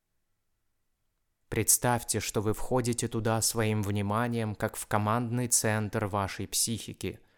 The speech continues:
Представьте, что вы, как капитан космического корабля, входите на капитанский мостик, в "Святая святых".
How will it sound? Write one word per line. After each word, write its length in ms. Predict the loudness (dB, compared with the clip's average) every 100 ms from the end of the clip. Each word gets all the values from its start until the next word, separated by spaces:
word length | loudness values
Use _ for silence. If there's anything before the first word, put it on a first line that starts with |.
| _ _ _ _ _ _ _ _ _ _ _ _
Представьте, 800 | 2 6 6 6 4 2 2 0
что 240 | 0 0 2
вы, 220 | 2 2
как 260 | 0 -2
капитан 560 | -2 0 0 2 2 2
космического 840 | 2 2 4 2 2 0 0 0 0
корабля, 760 | 0 0 2 2 2 0 -4 -16 -14
входите 680 | -6 -2 4 4 4 2 2
на 140 | 2
капитанский 680 | 2 0 2 4 2 0 0
мостик, 720 | 0 2 0 0 -6 -8 -14 -16 -18 _ _ 4
в 100 | 6
"Святая 580 | 6 4 2 2 4
святых". 840 | 2 2 0 0 0 -2 -2 -10